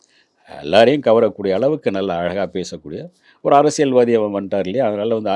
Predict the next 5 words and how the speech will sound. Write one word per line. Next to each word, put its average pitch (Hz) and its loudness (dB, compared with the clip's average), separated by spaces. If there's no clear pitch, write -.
ஏற-, 113 0
ஏறக்குறைய 117 -2
பத்திரிகை 110 -6
துறையில 92 -8
இருந்தவர். 92 -10